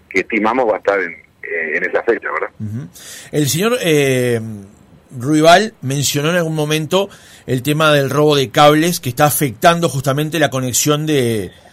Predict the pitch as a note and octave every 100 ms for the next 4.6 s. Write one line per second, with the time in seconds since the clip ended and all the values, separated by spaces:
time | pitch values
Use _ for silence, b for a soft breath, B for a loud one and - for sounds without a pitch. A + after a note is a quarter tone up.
0 | b b A#2 C3+ B2 C#3+ D#3 E3 D3 D3+
1 | D#3+ D#3+ C3+ C3+ C3 C3+ C3 C3 D3 E3+
2 | B B B A#2 A2+ C3 C#3 D3+ D#3 B2+
3 | C3 B2 A#2 C3 C3+ D3 C#3 C#3+ C3+ A#2+
4 | A#2 A#2 A#2+ A#2 A2+